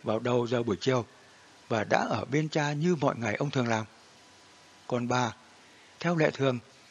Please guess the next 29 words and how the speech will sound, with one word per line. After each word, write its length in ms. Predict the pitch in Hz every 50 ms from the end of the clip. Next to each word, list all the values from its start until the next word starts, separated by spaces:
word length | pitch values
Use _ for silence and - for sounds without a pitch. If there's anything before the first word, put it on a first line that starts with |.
| - - - - -
bà 280 | - - 120 113 104 101
đã 120 | - -
đi 140 | 180 160 165
đến 120 | 156 175 160
viện 180 | 143 147 151 160
Lambert 380 | 151 139 151 151 160 185 214 - - - - - - - - - - -
ở 160 | - 113 87
phố 320 | 82 - 107 107 131 151 - -
Gower. 460 | 123 117 147 147 147 143 143 143 135 131 - - - - - - - - - - - - - - -
Bà 200 | 151 135 127 127
chỉ 200 | - - 123 104
quay 240 | - - 185 196 190
về 160 | 156 151 139
nhà 260 | 123 131 123 120 120
ba 140 | 135 170 185
đầu 140 | 165 147 127
hồi 240 | 127 135 131 117 110 - - - -
trước 160 | - 240 269 - - -
sáu 220 | - 156 147 175
giờ 140 | 165 147 120
một 160 | 113 104 101
chút. 180 | - 208 214 - - - - - - - - - - - - - - - - - - - - - - - - - - - - - - - - - - - - - - -
"Bà 120 | 135 123
có 120 | - 175
gặp 160 | 170 151 135 -
bố 120 | - 135 165 -
chồng 160 | 139 113 110
bà 100 | 113 110
không?" 180 | - 135 135